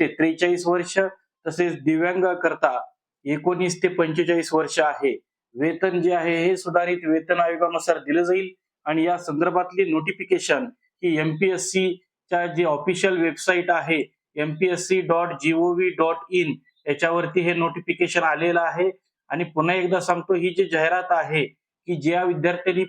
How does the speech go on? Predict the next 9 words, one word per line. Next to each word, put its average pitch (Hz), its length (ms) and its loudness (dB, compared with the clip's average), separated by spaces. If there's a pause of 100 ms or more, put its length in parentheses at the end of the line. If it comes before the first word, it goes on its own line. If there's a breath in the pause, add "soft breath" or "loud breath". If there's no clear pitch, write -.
पूर्व 175 200 2
परीक्षा 175 520 0
दिनांक 165 420 0
आठ 165 260 0
एप्रिल 175 380 0
दोन 170 220 2
हजार 165 240 2 (120)
पंचवीस 175 400 0
रोजी 160 320 2